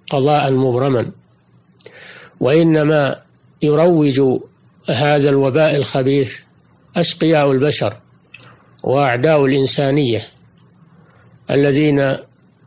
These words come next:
يريدون القضاء على الشعوب والعبث بمقدراتها، أو يروجه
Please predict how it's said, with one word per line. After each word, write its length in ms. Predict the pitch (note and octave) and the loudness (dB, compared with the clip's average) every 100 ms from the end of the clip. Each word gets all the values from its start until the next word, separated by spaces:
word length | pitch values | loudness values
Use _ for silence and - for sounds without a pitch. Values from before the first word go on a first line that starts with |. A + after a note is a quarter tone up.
| - | -4
يريدون 560 | D3 C#3 C3 C#3 D3+ | 0 0 0 2 2
القضاء 880 | C#3 C#3+ - C#3+ C#3+ C3+ C3+ C3 - - | 0 -2 -4 -4 -2 0 0 -2 -6 -10
على 200 | C3 C#3+ | -4 -2
الشعوب 560 | C#3 - C#3 B2 A#2 - - - _ _ _ _ _ - _ - - - - _ _ _ _ - | 0 -2 -2 0 -2 -6 -18 -20 _ _ _ _ _ -20 _ -20 -20 -20 -20 _ _ _ _ -4
والعبث 600 | C3 C3+ B2+ C#3 C3 D#3 | 0 0 2 0 0 0
بمقدراتها، 960 | C#3 C3 C3+ B2+ C3+ B2+ A2 A2 G2 - - - _ _ _ - _ _ _ _ _ _ _ - - _ _ | -2 -2 -4 -2 -2 -2 -2 -6 -6 -10 -18 -20 _ _ _ -20 _ _ _ _ _ _ _ -20 -20 _ _
أو 160 | E3+ G3 | 2 4
يروجه 880 | F#3 E3 D#3+ D3+ D#3 D#3 D3 D3 | 4 4 2 2 2 2 2 0